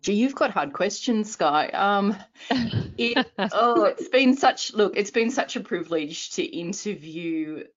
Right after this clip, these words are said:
Speaker 1: so many amazing people from across our industry. And I think Megan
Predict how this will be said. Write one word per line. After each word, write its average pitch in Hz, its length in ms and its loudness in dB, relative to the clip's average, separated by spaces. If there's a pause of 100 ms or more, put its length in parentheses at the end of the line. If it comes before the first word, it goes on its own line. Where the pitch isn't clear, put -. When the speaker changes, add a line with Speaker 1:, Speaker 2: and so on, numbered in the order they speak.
(120)
Speaker 1:
so - 500 -10
many 165 560 -2
amazing 143 560 -4
people 143 340 -6
from 139 200 -8
across 139 320 -6
our 135 100 0
industry. 139 600 -4
And 143 100 0
I 160 100 0
think 190 340 -6
Megan 151 640 -4